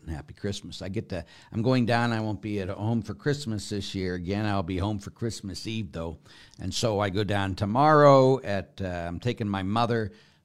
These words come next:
to breakfast, well, late breakfast at ten o'clock with my brothers and sister and my stepfather. And then I'll take all the gifts and that down. Then I'll come back for the four fifteen Mass, and I'm gonna cook dinner.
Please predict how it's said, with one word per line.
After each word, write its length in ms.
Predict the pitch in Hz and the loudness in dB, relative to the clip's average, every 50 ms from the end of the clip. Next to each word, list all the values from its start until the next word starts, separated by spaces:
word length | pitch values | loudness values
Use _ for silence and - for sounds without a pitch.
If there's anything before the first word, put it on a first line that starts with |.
| _ - | _ -14
to 100 | - - | -12 -12
breakfast, 640 | - - 113 123 120 - - - 113 113 101 - - | -8 -4 -4 -4 -4 -4 -8 -8 -6 -4 -4 -6 -6
well, 140 | 92 87 90 | -6 -6 -6
late 240 | 92 92 87 80 - | -6 -6 -8 -10 -10
breakfast 460 | 90 80 80 - - - 82 - - | -12 -12 -12 -12 -14 -16 -14 -12 -14
at 100 | 85 - | -14 -12
ten 160 | - 95 92 | -10 -10 -8
o'clock 580 | 87 82 - - 82 80 80 80 80 80 - - | -8 -10 -10 -10 -8 -6 -6 -6 -8 -10 -12 -14
with 240 | 73 73 71 - - | -16 -16 -16 -14 -14
my 220 | 78 78 78 73 | -12 -10 -10 -12
brothers 440 | 71 71 95 98 98 92 85 73 82 | -10 -8 -6 -6 -6 -6 -8 -8 -10
and 100 | 78 76 | -12 -10
sister 420 | - - 98 - - - 95 85 | -8 -8 -10 -10 -8 -10 -8 -8
and 100 | 82 76 | -8 -8
my 120 | 71 71 73 | -8 -8 -10
stepfather. 760 | - - 123 123 98 - - 120 113 110 104 104 98 98 - - - - _ _ - - - | -8 -6 -6 -6 -6 -4 -2 0 0 0 0 -2 -4 -6 -8 -16 -20 -20 _ _ -20 -8 -4
And 160 | 123 117 120 | -2 -2 -2
then 80 | 117 110 | -2 -4
I'll 140 | 101 92 | -6 -6
take 240 | - - 110 104 - | -6 -6 -6 -6 -4
all 140 | - 87 85 | -6 -6 -6
the 80 | 80 85 | -8 -10
gifts 360 | 76 110 117 113 - - - | -8 -6 -6 -6 -6 -8 -8
and 140 | 117 101 95 | -8 -6 -6
that 180 | 95 90 - | -6 -8 -8
down. 280 | - 98 92 92 92 95 | -8 -6 -6 -6 -6 -4
Then 80 | 101 | -4
I'll 80 | 101 101 | -6 -6
come 240 | 101 - 95 90 85 | -6 -6 -8 -6 -4
back 320 | 92 90 92 92 _ - - _ _ _ _ _ _ _ _ _ _ _ _ _ _ _ _ - - | -4 -4 -4 -6 _ -16 -20 _ _ _ _ _ _ _ _ _ _ _ _ _ _ _ _ -18 -12
for 120 | - 95 | -10 -10
the 60 | 87 | -8
four 200 | - 139 143 139 | -2 2 4 4
fifteen 480 | 127 - 139 110 - - - 117 113 113 | 4 4 0 -2 -2 -2 -4 -4 -2 0
Mass, 400 | 127 139 151 175 208 196 - - | 0 2 2 2 0 -2 -4 -6
and 100 | 131 117 | -6 -6
I'm 160 | 110 113 117 | -6 -6 -4
gonna 200 | 113 104 107 104 | -4 -6 -6 -8
cook 320 | - - 131 120 - - | -4 -4 -6 -6 -6 -4
dinner. 340 | - 135 139 156 185 196 - | -4 -2 -2 0 -2 -2 -4